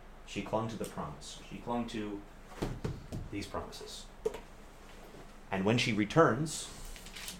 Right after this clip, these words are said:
she marries Obed, right? Who is of the bloodline of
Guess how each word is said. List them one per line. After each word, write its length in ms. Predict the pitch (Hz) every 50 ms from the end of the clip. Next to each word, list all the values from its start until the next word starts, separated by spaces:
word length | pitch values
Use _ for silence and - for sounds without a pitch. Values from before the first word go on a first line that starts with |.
| - -
she 120 | - - 117
marries 400 | 117 113 107 107 104 101 - - -
Obed, 340 | 127 120 107 92 92 95 120 - - - - - - - - - - - - - - -
right? 200 | 101 101 107 107 - - - - - - - - - - - - - - - - - - - - - - - - - - - - - - - - - - - - - -
Who 460 | - 117 113 113 107 107 107 107 107 - - - -
is 220 | 110 110 113 - -
of 260 | 113 110 107 98 92 -
the 80 | -
bloodline 560 | - 107 104 101 101 104 101 101 101 101 98
of 380 | - 87 85 85 85 82 -